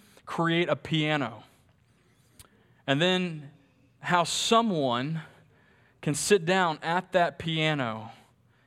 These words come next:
and play, and as, and as a result of hammers hitting strings, make and cause people to dance and sing and laugh and cry?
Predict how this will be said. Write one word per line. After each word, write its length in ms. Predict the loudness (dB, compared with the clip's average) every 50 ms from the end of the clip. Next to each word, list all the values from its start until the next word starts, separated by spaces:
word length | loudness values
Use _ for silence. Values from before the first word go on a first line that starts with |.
| _ _ _ _ _ _ _ _ _ _ _ _ _
and 160 | -4 -4 -4
play, 540 | -6 -2 0 2 4 4 4 2 2 0 0
and 100 | 0 0
as, 100 | -2 -2
and 200 | 0 0 0 0
as 120 | 0 -2 -2
a 40 | 0
result 640 | 0 0 -2 -2 2 2 4 4 6 4 4 2 0 2
of 140 | 2 2 2
hammers 720 | 0 -6 -2 0 0 2 2 2 2 2 2 0 -2 -6 -14 -18 -20 -20 _
hitting 420 | -6 4 4 4 6 6 0 0
strings, 720 | -2 -2 -4 2 4 4 4 4 2 0 0 -2 -2 -4 -12 -16 -20 -16 -8
make 520 | -2 2 4 6 6 6 4 2 -6 -10 -6
and 120 | -6 -6 -4
cause 380 | 2 4 4 6 4 4 0
people 300 | 0 -2 -2 0 0 -2
to 160 | -2 -2 -4 -4
dance 960 | -4 -4 -2 -2 -2 0 0 -2 -4 -4 -6 -6 -6 -4 -6 -6 -8 -10 -14 _ _ _ _ _ _ _ _ _ _ _ _ _ _ _ _
and 180 | -4 -2 -2
sing 800 | -2 -4 -4 -4 -4 0 0 0 2 2 0 0 0 -2 -4 -4 -6 -10 -18 _ _ _ _ _ _ _ _ _ _ _ _ _
and 180 | -2 -2 0 0
laugh 960 | -2 0 2 2 2 2 2 0 -2 -4 -8 -10 -14 -16 -16 -16 -18 -20 -20 _ _ _ _ _ _ _ _ _ _ _ _ _ _ _
and 200 | -8 -8 -8 -6
cry? 680 | -8 -10 -4 0 0 2 2 2 0 -2 -4 -6 -10 -18